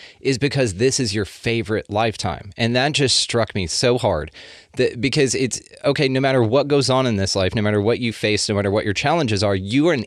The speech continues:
infinite being of light, an infinite possibility. You could be any other infinite version of yourself right now, but your consciousness and you are tuned to this experience that you're having. Therefore,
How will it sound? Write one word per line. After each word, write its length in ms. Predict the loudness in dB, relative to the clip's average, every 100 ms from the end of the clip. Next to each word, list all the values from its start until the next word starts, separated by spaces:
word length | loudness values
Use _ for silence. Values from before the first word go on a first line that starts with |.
| -6
infinite 460 | -4 -4 -4 -4
being 280 | -2 -2 0
of 100 | 0
light, 300 | 0 0 -2
an 140 | -4 -4
infinite 440 | -2 0 0 -4
possibility. 640 | 0 0 0 0 0 -2 -8 -20 -20 -10
You 180 | -2 0
could 140 | 0
be 200 | 0 -2
any 220 | 0 0 2
other 260 | 2 0 -4 -2
infinite 400 | -2 0 0 2
version 300 | 2 2 0
of 120 | 0
yourself 600 | 2 0 0 0 -2 0
right 160 | -4 -2
now, 180 | -4
but 480 | 0 2 2 2 -4 -20 -20 -20 -12
your 200 | 0 2
consciousness 640 | 2 2 0 0 -2 0 -2
and 120 | -2
you 340 | 0 0 0 0
are 140 | -2
tuned 360 | -2 -2 -2 -4 -6
to 120 | -6
this 440 | -2 0 0 -2 -10
experience 680 | -10 -6 -2 -2 -2 -6 -10
that 240 | -6 -4
you're 140 | -4 -4
having. 380 | -2 -4 -4
Therefore, 760 | -2 0 0 0 0 2 0 -4